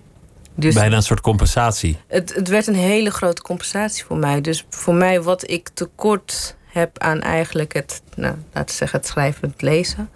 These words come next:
Speaker 1: dat pak ik weer op met, met tekenen.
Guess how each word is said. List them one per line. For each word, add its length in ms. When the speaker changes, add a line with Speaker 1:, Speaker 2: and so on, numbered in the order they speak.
Speaker 1:
dat 320
pak 180
ik 140
weer 200
op 140
met, 220
met 200
tekenen. 460